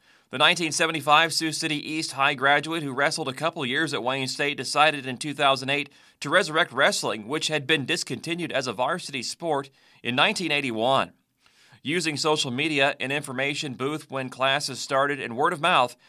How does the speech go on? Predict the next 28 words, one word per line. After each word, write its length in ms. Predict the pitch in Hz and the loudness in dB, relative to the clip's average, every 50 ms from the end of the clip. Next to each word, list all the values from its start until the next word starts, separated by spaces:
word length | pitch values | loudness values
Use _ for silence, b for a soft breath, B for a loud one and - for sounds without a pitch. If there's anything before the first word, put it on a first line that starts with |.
| b b b | b b b
he 120 | b 127 | b -4
recruited 460 | 139 147 135 - 156 170 180 175 151 | -4 -4 -4 -4 -4 -4 -2 -2 -4
a 60 | 135 | -4
dozen 360 | 113 101 131 160 208 185 202 190 | -2 2 2 2 2 2 -2 -4
or 80 | 160 | -4
so 240 | 135 - - 151 147 | -4 -2 -2 -4 -2
guys 400 | 139 135 139 156 180 196 196 139 | 2 4 4 4 4 2 -2 -4
who'd 240 | 151 165 165 135 B B B B | -4 -4 -4 -6 B B B B
wrestled 420 | 120 143 170 208 190 202 180 151 | -4 0 0 0 0 -2 -2 -2
in 80 | 156 139 | -2 -2
high 220 | 117 127 156 190 | 2 2 2 2
school 240 | 185 - - 143 135 | 0 -4 -4 -4 -4
and 100 | 131 127 | -4 -2
wanted 220 | 131 143 139 143 127 | -4 -4 -4 -6 -8
to 80 | 131 | -10
give 220 | 120 127 131 131 135 | -6 -4 -4 -4 -4
it 80 | 135 | -4
another 260 | 123 117 113 107 110 | -4 -4 -4 -4 -6
shot. 480 | 113 - - - 143 135 127 110 98 - _ b b b b b b b | -8 -8 -6 2 4 6 6 6 4 0 _ b b b b b b b
They'd 300 | 120 139 156 156 151 - - | 0 2 2 2 0 -2 0
unroll 600 | - 151 175 185 156 147 147 147 147 151 156 - | 2 2 2 2 0 -2 0 2 2 2 0 0
an 100 | 123 127 | -2 -2
old 260 | 120 139 160 165 143 | 0 0 -2 -4 -2
mat 320 | 127 131 139 160 185 - - | -2 0 0 0 0 -2 -4
and 120 | - 139 127 | -10 -6 -6
stage 560 | - - - 147 147 151 151 151 143 - - - | -6 -4 -4 -4 -4 -2 -4 -6 -8 -8 -4 -2
at 200 | 135 127 - - | -2 -2 -2 -4
Rice 380 | 117 127 143 156 151 143 - | -2 0 0 0 0 -2 -8